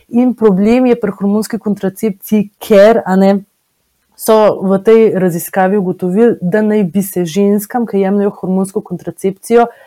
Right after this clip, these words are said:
da naj bi se jim ta maternični vrat hitreje, a ne, postaral.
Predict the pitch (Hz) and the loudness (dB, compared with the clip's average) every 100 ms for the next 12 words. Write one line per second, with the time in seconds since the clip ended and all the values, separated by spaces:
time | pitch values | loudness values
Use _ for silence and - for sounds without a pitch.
0 | - - 196 190 175 185 196 196 190 202 | -18 -2 0 0 -2 -4 -2 -2 0 -2
1 | 202 196 196 196 190 190 185 175 180 180 | -2 -2 -4 -4 -4 -4 -6 -2 0 -2
2 | 190 - _ - 196 - 202 196 190 175 | -2 -12 _ -10 -10 -6 -2 0 -2 -4
3 | 175 180 _ 190 185 - 180 160 151 139 | -4 -4 _ -8 -8 -4 0 2 0 -4